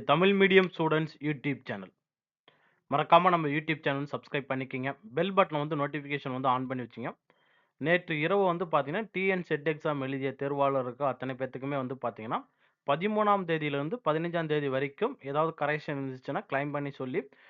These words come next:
ஒரு டி ஆர் பி போர்டுல வந்து குறுஞ்செய்தி வந்து அனுப்பிச்சு விட்டுருப்பாங்க.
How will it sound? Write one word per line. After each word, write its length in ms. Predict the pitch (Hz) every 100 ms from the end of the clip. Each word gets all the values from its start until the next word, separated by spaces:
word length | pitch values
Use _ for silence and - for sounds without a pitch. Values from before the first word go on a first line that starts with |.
| - _ 147
ஒரு 220 | 143 131 123 117 107 101 92 _ _ _ 160
டி 80 | 185
ஆர் 140 | 180
பி 100 | 170
போர்டுல 320 | 147 147 131
வந்து 140 | 143 202
குறுஞ்செய்தி 420 | 170 170 160 147
வந்து 200 | 139 151
அனுப்பிச்சு 240 | 131 135 139
விட்டுருப்பாங்க. 420 | 123 117 127